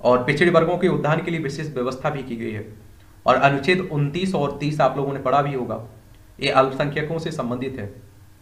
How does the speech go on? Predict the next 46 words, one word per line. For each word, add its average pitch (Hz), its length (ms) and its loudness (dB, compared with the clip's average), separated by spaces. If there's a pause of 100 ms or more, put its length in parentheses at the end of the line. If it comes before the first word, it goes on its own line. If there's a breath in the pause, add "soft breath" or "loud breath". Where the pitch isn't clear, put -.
(460)
यानी 139 240 6
कि 170 120 -4
कम 170 220 4
लोग 180 340 2
हैं 117 340 -4 (100)
जिस 143 200 -6
धर्म 156 220 2
को 160 120 0
मानने 139 280 2
वाले, 110 300 -2 (720)
जिस 147 280 -2
भाषा 151 280 6
को 165 140 -2 (340)
बोलने 147 320 0
वाले, 117 220 0 (640 soft breath)
उनकी 151 380 0
रक्षा 165 400 4
के 202 140 2
लिए 196 180 4
भी 196 160 2
आप 190 160 4
सोचिए 190 320 2
कि 185 220 2
हमारे 160 260 2
संविधान 156 420 -2
ने 165 60 -4
कुछ 156 260 -6 (460 loud breath)
उन्हें 147 180 0
सुरक्षा 143 360 0
प्रदान 127 300 -2
की 117 160 -8
गई 110 160 -6
है। 107 280 -16 (2750)
आप 131 120 6
सभी 175 220 2
जानते 170 240 2
हैं 190 80 2
कि 175 60 0
संविधान 135 380 -2
पच्चीस 165 380 -2
आर्टिकल 139 380 2
आप 131 160 4
लोगों 127 140 -2
ने 123 80 -2
पढ़ा 123 280 0
होगा, 113 300 -4